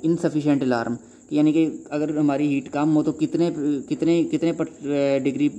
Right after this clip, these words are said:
हो तो हमारा जो है ना ये, अ, यानी कि अलार्म बजे कि हमारा heating system कम काम नहीं कर रहा। हो सकता है बल्ब fuse हो गया हो, heater fuse हो गया हो, या हमारा वो कोई heat source बंद हो गया हो।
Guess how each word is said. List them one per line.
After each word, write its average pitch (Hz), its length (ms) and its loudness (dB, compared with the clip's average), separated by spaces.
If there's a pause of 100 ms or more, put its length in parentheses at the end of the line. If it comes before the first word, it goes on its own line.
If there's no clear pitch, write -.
(280)
हो 135 180 0
तो 143 140 -2
हमारा 131 420 0
जो 127 60 0
है 127 140 0
ना 131 120 -2
ये, 127 320 0 (640)
अ, 120 60 -10 (560)
यानी 123 260 -2
कि 127 520 -4
अलार्म 135 340 2
बजे 135 220 2
कि 139 100 -2
हमारा 131 300 0
heating 131 400 -2
system 135 460 -2 (380)
कम 135 240 0
काम 127 320 0
नहीं 143 120 4
कर 135 180 -2
रहा। 131 100 0
हो 127 100 0
सकता 135 200 -4
है 123 60 -4
बल्ब 131 180 -2
fuse 131 280 -2
हो 127 140 2
गया 127 140 2
हो, 127 100 2
heater 127 280 -2
fuse 127 320 -2
हो 127 120 2
गया 127 160 0
हो, 123 240 0 (1300)
या 131 240 2
हमारा 131 600 0 (1120)
वो 131 460 0 (1400)
कोई 143 200 0
heat 135 180 2
source 131 220 -2
बंद 131 260 0
हो 131 120 2
गया 131 160 0
हो। 127 100 0